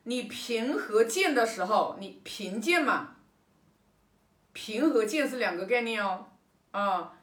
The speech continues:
有的人在短期是贫，但是他，他内在很高贵，他一定会摆脱贫穷，只是时间而已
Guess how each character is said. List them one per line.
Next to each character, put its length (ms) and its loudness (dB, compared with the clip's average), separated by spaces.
有 160 -2
的 140 4
人 200 6
在 200 6
短 240 2
期 340 -4
是 240 -8
贫， 640 -8
但 180 8
是 100 -6
他， 500 8
他 180 2
内 280 4
在 200 6
很 180 -8
高 220 4
贵， 400 0
他 280 8
一 140 -2
定 200 2
会 140 6
摆 180 -2
脱 100 -2
贫 240 -8
穷， 320 -6
只 160 -10
是 160 -6
时 240 -10
间 180 4
而 220 4
已 180 -10